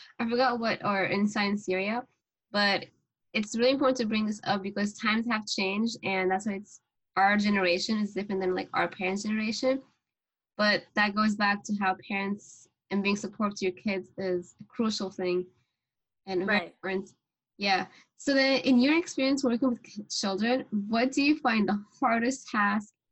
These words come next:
Speaker 1: and the easiest task? And what age do you work with, by the way?
Speaker 2: Yeah, I work with the six to ten years old. But for children, they're ready to learn. They're ready to do the right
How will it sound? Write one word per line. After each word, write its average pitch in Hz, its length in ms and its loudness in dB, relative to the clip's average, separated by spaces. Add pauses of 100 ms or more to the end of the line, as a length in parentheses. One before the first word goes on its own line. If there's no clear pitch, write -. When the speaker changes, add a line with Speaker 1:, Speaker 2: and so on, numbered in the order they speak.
Speaker 1:
and 262 320 4
the 220 140 -6
easiest 208 560 0
task? 180 400 -4 (840)
And 233 120 6
what 262 180 4
age 240 240 4
do 240 80 0
you 214 60 0
work 190 240 -2
with, 185 100 -2
by 175 160 0
the 170 100 -2
way? 202 220 -6 (800)
Speaker 2:
Yeah, 226 300 4
I 254 260 -2
work 302 220 -12 (100)
with 269 200 -18
the 233 300 -6
six 262 300 -18
to 254 80 -18
ten 226 200 -12
years 214 200 -12
old. 160 240 -12 (720)
But - 200 -4
for 240 160 -4
children, 247 560 -8
they're 214 160 -8 (220)
ready 254 420 -12
to 220 80 -14
learn. 190 340 -8 (420)
They're 208 120 -6
ready 233 320 -6
to 220 80 -8
do 220 140 -10
the 208 120 -8
right 190 220 -8